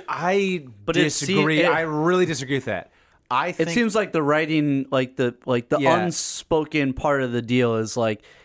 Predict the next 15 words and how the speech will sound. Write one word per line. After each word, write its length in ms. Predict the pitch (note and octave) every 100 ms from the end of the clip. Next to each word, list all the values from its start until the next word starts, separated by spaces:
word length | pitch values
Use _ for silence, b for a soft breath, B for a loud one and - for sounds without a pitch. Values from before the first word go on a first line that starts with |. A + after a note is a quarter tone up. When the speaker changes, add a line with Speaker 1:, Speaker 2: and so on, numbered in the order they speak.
| B
Speaker 2:
he's 240 | D3+ C3
re-signing 560 | A#2 C3 A#2 A#2+ G2+ F#2+
Speaker 1:
And 260 | D3 D3+ D3
Speaker 2:
for 140 | C3+
sure. 400 | A#2 - A#2 G#2 -
Speaker 1:
and 380 | D3 C#3+ C3 - -
I 100 | C3+
think, 460 | - E3 E3 - -
um, 440 | C3 A#2+ A2+ G#2+ F#2+ _ _ _ _ _
the 80 | A#2+
G 240 | A2+ C#3
M, 220 | C3+ B2+
Elton 320 | B2+ B2 A#2+ A2
Brand, 480 | A2+ A2 G#2+ G#2+ A#2 _ _ _ _ _ _ -
and, 460 | A2+ A2+ A2 G#2